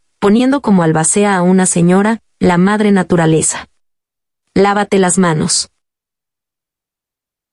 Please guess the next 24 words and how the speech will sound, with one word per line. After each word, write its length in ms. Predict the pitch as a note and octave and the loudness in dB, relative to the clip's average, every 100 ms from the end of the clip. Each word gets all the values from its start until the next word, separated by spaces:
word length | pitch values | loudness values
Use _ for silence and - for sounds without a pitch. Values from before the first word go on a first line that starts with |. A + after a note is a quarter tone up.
| _ - | _ -2
La 160 | G#3+ | -2
rana 300 | A#3 D4+ E4 | 0 0 0
Don 160 | C4 G#3 | 0 0
Chava 260 | G3+ F#3 | 0 -2
se 140 | F#3 F3 | 0 -2
la 120 | E3 | -2
pasaba 360 | D#3+ - F#3 F#3+ | -2 -2 -2 0
saltando 480 | F3 E3 G3 G3 | -2 -2 0 0
por 160 | F#3+ E3+ | 0 0
encima 400 | D#3+ - F#3+ F3 | 0 0 0 2
de 80 | D#3+ | 0
las 160 | D#3+ | 0
cavidades 600 | - D#3+ E3 F#3+ G3 G#3+ | -2 0 2 0 0 -2
y 60 | - | -4
cuando 300 | - D#3+ D#3+ | -2 0 0
se 160 | - - | -2 -2
cansaba 420 | D#3+ E3 F#3 F#3+ | -2 0 0 0
de 120 | F3 | 0
saltar 420 | - D#3+ F#3+ F#3+ | -2 -2 -2 0
navegaba 480 | G3 E3+ D#3+ F3+ F#3 | 0 0 0 -2 -2
caprichosamente 1000 | F3+ - E3 - F#3+ F#3+ F#3+ F#3 F3+ E3+ | -4 -4 -2 0 0 0 2 2 0 2
en 100 | E3+ | 2
una 200 | F3+ F3+ | 2 0
calabaza, 560 | F#3+ G3 G#3+ - G#3+ | -2 0 -2 -2 -4